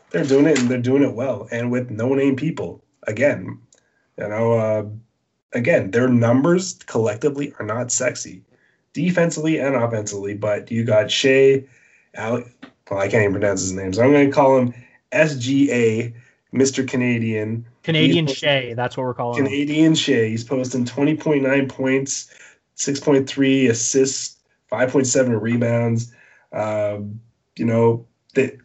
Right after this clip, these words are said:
Speaker 1: he's leading the charge, and they got a lot of young, hungry, uh, players that, because really, who's expecting anything from them? It's like last season. Did anyone expect them to make the playoffs? No, but look what they did. So I think,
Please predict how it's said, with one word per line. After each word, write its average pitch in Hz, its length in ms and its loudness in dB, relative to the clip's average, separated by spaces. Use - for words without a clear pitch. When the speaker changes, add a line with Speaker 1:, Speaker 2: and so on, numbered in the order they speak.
Speaker 1:
he's 123 240 2
leading 143 200 8
the 139 80 8
charge, 139 340 2
and 117 280 -2
they 127 100 -2
got 131 160 2
a 127 60 4
lot 123 460 0
of 127 80 0
young, 117 240 0
hungry, 120 560 -2
uh, 110 120 0
players 110 500 -4
that, 104 240 -4
because 110 440 -2
really, 117 360 2
who's 135 240 2
expecting 123 440 -2
anything 123 320 0
from 95 180 -6
them? 92 120 -6
It's 95 140 -6
like 110 120 -2
last 110 280 -2
season. 92 420 -14
Did 98 160 -6
anyone 123 320 0
expect 123 320 -4
them 123 140 -2
to 110 80 0
make 117 180 -2
the 127 80 -8
playoffs? 151 580 -2
No, 117 240 -2
but 95 160 -8
look 120 220 0
what 117 100 -4
they 113 120 -2
did. 117 280 0
So 95 260 -6
I 101 140 -4
think, 113 280 0